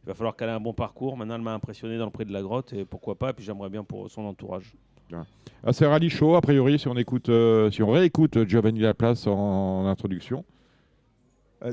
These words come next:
Speaker 3: elle tiendra les seize cents mètres ? C'est un
Speaker 2: On va
Speaker 3: spéculat.
Speaker 2: pas parler de tenue.
Speaker 3: Hmm. Ouais, bah, c'est la, c'est la grande
Speaker 2: Hmm.
Speaker 3: question, hein.
Speaker 1: Hmm.
Speaker 3: C'est la question.
Speaker 2: Marquise de Sévigné.
Speaker 3: Oui.
Speaker 2: On parle ?
Speaker 3: J-, j'habite mar-, avenue Marquise de
Speaker 2: Hmm.
Speaker 3: Sévigné.
Speaker 2: Est-ce
Speaker 1: Moi,
Speaker 2: qu'elle
Speaker 1: je
Speaker 2: va,
Speaker 1: peux vous dire
Speaker 2: est-ce
Speaker 1: que je l'ai touchée la dernière fois.
Speaker 3: Ah, dans
Speaker 1: Ils
Speaker 3: son
Speaker 1: étaient
Speaker 3: box ?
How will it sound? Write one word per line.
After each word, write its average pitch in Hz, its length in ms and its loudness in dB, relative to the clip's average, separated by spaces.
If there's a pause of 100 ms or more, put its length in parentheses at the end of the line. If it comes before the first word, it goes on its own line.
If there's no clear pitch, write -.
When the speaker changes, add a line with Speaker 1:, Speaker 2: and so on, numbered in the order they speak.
Speaker 3:
elle 135 100 -6
tiendra 151 240 -2
les 156 80 -2
seize 156 180 -2
cents 160 140 -2
mètres ? 220 280 -6 (140)
C'est 123 60 -6
un 123 40 -4
Speaker 2:
On - 20 -4
va 139 40 -6
Speaker 3:
spéculat. 113 320 2
Speaker 2:
pas 127 80 6
parler 135 180 4
de - 60 -4
tenue. 110 300 -2
Speaker 3:
Hmm. 143 100 -4 (300)
Ouais, 151 120 -6
bah, 120 240 -4
c'est 123 120 -6
la, 127 80 -4 (120)
c'est 156 80 0
la 147 80 4
grande 156 120 0
Speaker 2:
Hmm. - 20 0
Speaker 3:
question, 175 360 0
hein. 202 60 -6 (160)
Speaker 1:
Hmm. 113 160 -12
Speaker 3:
C'est 143 220 0
la 175 100 0
question. 190 320 -6 (200)
Speaker 2:
Marquise 160 320 -2
de 151 80 2
Sévigné. 90 480 -4 (640)
Speaker 3:
Oui. 156 140 4
Speaker 2:
On 214 40 -2
parle ? 147 200 0 (240)
Speaker 3:
J-, 127 180 -4
j'habite 175 320 2
mar-, 175 180 0
avenue 160 180 -2
Marquise 151 240 0
de 139 40 0
Speaker 2:
Hmm. - 20 -2
Speaker 3:
Sévigné. 113 320 -4 (220)
Speaker 2:
Est-ce - 140 2
Speaker 1:
Moi, - 0 -
Speaker 2:
qu'elle 151 80 8
Speaker 1:
je 147 40 8
Speaker 2:
va, 147 80 8
Speaker 1:
peux 151 40 6
vous 139 80 -4
dire 135 80 4
Speaker 2:
est-ce - 80 2
Speaker 1:
que - 60 -10
je 135 40 -8
l'ai 139 80 -4
touchée 143 320 -4
la 139 120 -4
dernière 110 320 -6
fois. 104 160 -10
Speaker 3:
Ah, 165 260 2
dans 147 80 -2
Speaker 1:
Ils 110 40 -4
Speaker 3:
son 160 80 0
Speaker 1:
étaient 185 80 4
Speaker 3:
box ? - 240 0